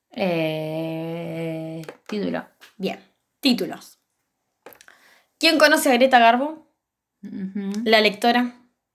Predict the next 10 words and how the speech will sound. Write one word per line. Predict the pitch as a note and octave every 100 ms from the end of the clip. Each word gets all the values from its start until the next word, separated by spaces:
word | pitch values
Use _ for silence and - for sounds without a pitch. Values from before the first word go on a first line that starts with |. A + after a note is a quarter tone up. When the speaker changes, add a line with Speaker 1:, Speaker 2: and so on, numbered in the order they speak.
| _ _ _
Speaker 1:
Ujú. | G3+ G3 F#3+ G3 F#3+ A#3+
Speaker 2:
Piedra, | A#3+ A#3+ B3
papel | A3 A3+
o | G#3+
tijera. | G#3 A3+ B3 B3+ - _ _ _ _ _ - _
Y | C#4 C4
princesas | A#3+ G#3+ B3 B3
olvidadas | A#3 G#3 G#3+ A3+ G#3+
o | G3+
desconocidas. | F#3+ F3+ F3+ - - -